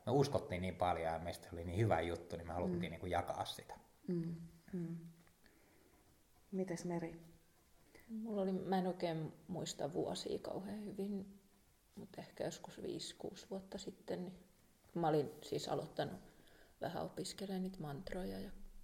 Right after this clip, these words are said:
Speaker 3: tällaista. Et sitten jossain vaiheessa Kontala Janne ja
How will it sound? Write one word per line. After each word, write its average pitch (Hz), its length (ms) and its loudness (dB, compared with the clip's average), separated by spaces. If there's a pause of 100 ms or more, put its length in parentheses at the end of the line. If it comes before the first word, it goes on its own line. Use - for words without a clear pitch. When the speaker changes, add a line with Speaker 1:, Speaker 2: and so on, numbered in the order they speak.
(380)
Speaker 3:
tällaista. 180 580 -2
Et - 140 -4
sitten - 400 2
jossain 143 340 2
vaiheessa 156 380 0 (680)
Kontala 139 480 2
Janne 151 540 0
ja - 140 -4